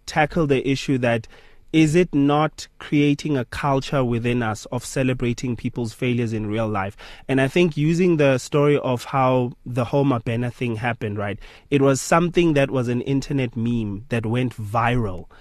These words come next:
And then now people all over are starting to use that as, like, I mean, an everyday thing, you know? "Ah, it's just Mabena. This is Mabena."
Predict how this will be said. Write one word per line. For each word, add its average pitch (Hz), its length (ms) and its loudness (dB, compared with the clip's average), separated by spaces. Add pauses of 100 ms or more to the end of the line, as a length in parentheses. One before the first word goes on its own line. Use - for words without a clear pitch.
(340)
And 135 160 4
then 139 200 6
now 135 340 4
people 170 500 0
all 160 340 4
over 131 520 2
are 117 80 0
starting 135 440 0
to - 140 -6
use 113 320 0
that 95 380 -8 (400)
as, 120 320 0
like, 123 300 0
I 127 80 -2
mean, 123 280 0 (100)
an 127 160 0
everyday 127 500 2
thing, 107 260 -4
you 104 100 -6
know? 107 220 -4
"Ah, 151 220 2
it's 143 140 -4
just 190 240 0
Mabena. 123 540 -2
This 143 200 -6
is 131 140 -2
Mabena." 117 480 -2